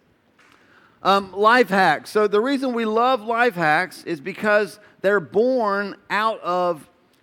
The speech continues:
routine. They're born out of routine. Uh, w-, no, don't, we don't, we don't do that yet. You can wait on that one. They're born out of routine. So here's the thing. Someone has taken something that people do over and over and over and over and over again, and because they do it over and over and over again, they say,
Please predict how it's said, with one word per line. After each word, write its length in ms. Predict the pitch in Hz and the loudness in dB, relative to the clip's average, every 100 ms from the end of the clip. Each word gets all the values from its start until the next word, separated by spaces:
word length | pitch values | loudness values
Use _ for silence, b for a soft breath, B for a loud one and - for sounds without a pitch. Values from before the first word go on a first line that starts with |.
| - | -6
routine. 880 | 147 190 190 - 196 170 113 71 - _ _ _ _ _ _ _ - | 0 0 0 -8 -6 -6 -6 -12 -20 _ _ _ _ _ _ _ -10
They're 120 | 147 | -8
born 340 | 131 208 208 | -4 -4 -2
out 180 | 180 190 | 0 0
of 80 | 170 | 0
routine. 440 | 180 165 175 131 143 | -2 -2 -2 -4 -6
Uh, 120 | 156 | -6
w-, 200 | 160 180 | -6 -2
no, 160 | 151 | -2
don't, 240 | 131 147 143 | -2 -4 -4
we 80 | 165 | -6
don't, 100 | 147 | -6
we 220 | 160 165 | -6 -4
don't 120 | 147 | -4
do 100 | 131 | -2
that 120 | 117 | -2
yet. 120 | 123 | -4
You 60 | 131 | -6
can 100 | 127 | -8
wait 120 | 131 | -8
on 100 | 120 | -8
that 120 | 120 | -8
one. 140 | 113 107 b b b - | -10 -14 b b b -8
They're 80 | 170 | -4
born 200 | 196 190 | 0 0
out 100 | 180 | 0
of 60 | |
routine. 360 | 175 170 170 127 - | 0 0 -2 -2 -2
So 260 | 202 190 | 0 0
here's 240 | 185 254 226 | 0 -2 -2
the 100 | 220 | -2
thing. 200 | 208 165 | -2 -2
Someone 680 | - 269 277 233 202 208 b b | -2 -2 0 0 0 -2 b b
has 120 | 170 175 | -8 -2
taken 300 | 220 226 226 | 0 0 -4
something 300 | 214 175 185 | -6 -6 -8
that 120 | 151 | -4
people 220 | 208 202 | -4 0
do 180 | 180 170 | 0 2
over 180 | 190 202 | 2 0
and 80 | |
over 140 | 196 180 | -4 -2
and 80 | 180 | -4
over 140 | 175 | -4
and 100 | 175 | -4
over 180 | 175 165 | -2 -2
and 80 | 147 | -4
over 60 | |
again, 340 | 127 127 139 131 _ - | -6 -8 -8 -14 _ -10
and 120 | 147 | -4
because 340 | 175 220 220 | -2 0 0
they 100 | 196 | 0
do 320 | 175 226 294 247 | 0 0 4 4
it 120 | 196 | 4
over 280 | 196 190 180 | 4 4 2
and 80 | |
over 200 | 170 147 | 2 0
and 80 | 151 | -2
over 180 | 147 135 | -4 -4
again, 340 | 127 143 151 | -4 -4 -2
they 180 | 139 165 | -2 -2
say, 460 | 170 180 156 151 | -2 0 2 2